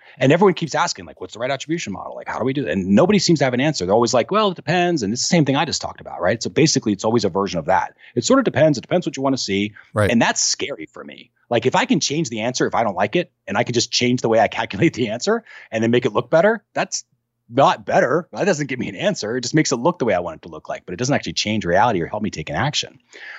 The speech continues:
Speaker 1: So what I prefer to do is to rethink attribution. And instead of always thinking about attribution to the sale, which is what I think most people think about default, right? They always think about that referral fee. How much money am I making?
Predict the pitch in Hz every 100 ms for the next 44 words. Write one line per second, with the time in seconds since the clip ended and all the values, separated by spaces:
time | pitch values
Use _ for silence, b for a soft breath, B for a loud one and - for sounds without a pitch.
0 | B B 170 160 156 - 127 - 135 143
1 | 170 247 196 _ 151 139 165 180 147 101
2 | 90 87 113 104 - 107 98 151 180 -
3 | 165 160 - 113 107 98 80 120 - -
4 | 64 - _ _ _ _ _ - 123 123
5 | - - - 190 220 196 - - 143 170
6 | 180 - 143 139 117 113 107 - 117 135
7 | 110 117 110 104 90 107 98 - - 107
8 | 73 - - _ b 120 120 101 113 113
9 | - 107 113 113 - 104 95 92 80 -
10 | 76 - 87 90 - 90 98 107 98 92
11 | 92 120 240 180 - - 101 95 107 120
12 | 120 110 113 117 71